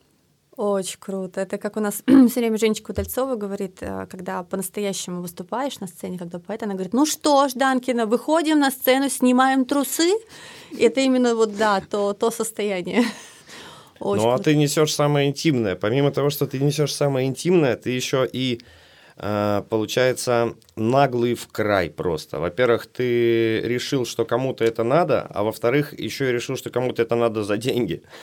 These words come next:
Speaker 1: А у вас получается за деньги?
Speaker 2: За деньги, да.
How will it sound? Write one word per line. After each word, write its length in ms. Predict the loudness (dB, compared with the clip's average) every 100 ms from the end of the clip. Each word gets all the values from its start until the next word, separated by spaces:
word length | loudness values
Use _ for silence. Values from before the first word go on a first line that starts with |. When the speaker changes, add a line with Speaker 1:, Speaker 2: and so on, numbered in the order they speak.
| -20 -20 -20 -20 -20 -20 -20 _ _ -20 -20 -20 -10
Speaker 1:
А 80 | -4
у 20 |
вас 140 | -4 -4
получается 520 | -6 -4 -4 -6 -6
за 100 | -6
деньги? 400 | -4 -6 -8 -12 _ _ _ _ _
Speaker 2:
За 180 | -8 -4
деньги, 300 | 0 0 0
да. 300 | 2 0